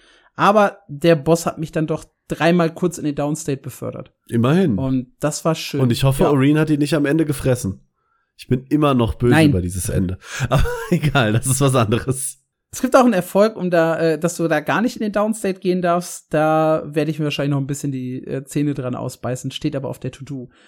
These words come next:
Speaker 1: Es gibt halt eine, eine Rüstung, die man sich über eine längere Zeit erspielen kann. Die sieht dann aus wie die von, äh, Pater,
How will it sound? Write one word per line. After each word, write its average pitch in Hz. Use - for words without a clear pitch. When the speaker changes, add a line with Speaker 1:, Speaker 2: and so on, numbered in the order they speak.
Speaker 1:
Es 156
gibt 202
halt 190
eine, 147
eine 156
Rüstung, 220
die 202
man 185
sich 185
über 165
eine 165
längere 165
Zeit 170
erspielen 170
kann. 156
Die 147
sieht -
dann 151
aus 156
wie 147
die 143
von, 131
äh, 131
Pater, 220